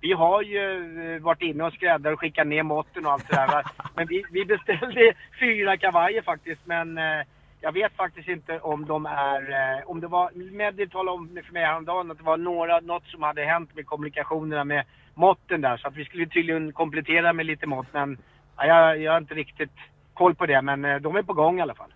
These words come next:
Speaker 2: Det är i alla fall ett härligt minne som jag förstår.
Speaker 1: Ja, en vårjacka framför allt.
Speaker 2: <laughs> Eh, Robert, vi säger stort grattis till, eh, utmärkelsen Årets fyraåring med Hail Mary.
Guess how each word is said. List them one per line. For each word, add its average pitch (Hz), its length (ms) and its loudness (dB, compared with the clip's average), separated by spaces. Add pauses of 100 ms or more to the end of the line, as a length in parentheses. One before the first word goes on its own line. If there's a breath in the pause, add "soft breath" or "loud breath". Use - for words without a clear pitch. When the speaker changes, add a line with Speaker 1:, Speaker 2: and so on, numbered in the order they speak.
Speaker 2:
Det 156 100 -2
är 165 40 4
i - 20 6
alla 170 140 4
fall 165 180 0
ett 156 80 -2
härligt 151 260 0
minne 156 320 -2
som 156 120 -8
jag 135 80 -6
förstår. 120 260 -12 (400)
Speaker 1:
Ja, 151 480 2
en 165 80 0
vårjacka 170 640 6
framför 247 240 2
allt. 226 300 4
Speaker 2:
<laughs> - 60 -20 (2000 loud breath)
Eh, 147 260 2
Robert, 208 340 6
vi 180 140 0
säger 185 220 0
stort 180 280 -2
grattis 175 540 0
till, 160 460 -2
eh, 143 540 2
utmärkelsen 156 520 -4
Årets 160 320 -4
fyraåring 151 800 -2
med 143 260 -4
Hail 147 300 0
Mary. 151 320 0